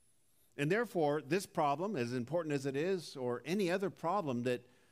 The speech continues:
have been revealed in these last couple of years, it can't be fixed by just a little or even a lot of human effort or a lot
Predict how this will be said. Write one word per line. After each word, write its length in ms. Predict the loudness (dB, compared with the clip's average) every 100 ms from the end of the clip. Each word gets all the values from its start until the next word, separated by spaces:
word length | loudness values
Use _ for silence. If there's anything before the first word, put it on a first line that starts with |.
| _ _ -4
have 160 | -2 0
been 160 | 0
revealed 440 | 0 0 0 0 0
in 120 | 0
these 160 | -2
last 220 | -2 -2 -4
couple 260 | -6 -4
of 40 | -4
years, 540 | -2 -2 -4 -6 -16 _ _ _ _ _ _ _ -14
it 220 | -12 -10
can't 340 | -8 -6 -6 -8
be 140 | -8
fixed 640 | -10 -12 -10 -12 -16 -20 -20 _ _ _ -2
by 140 | 0
just 360 | 2 0 -2 -8 _ _ _ _ -2
a 60 |
little 300 | 0 2 4
or 160 | 2 2
even 240 | 2 2
a 80 | 2
lot 560 | 2 2 2 -2 -6 -10
of 120 | -10
human 320 | -6 -6 -4
effort 320 | -6 -6 -8 -2
or 180 | 0 2
a 80 |
lot 440 | 2 2 2 -2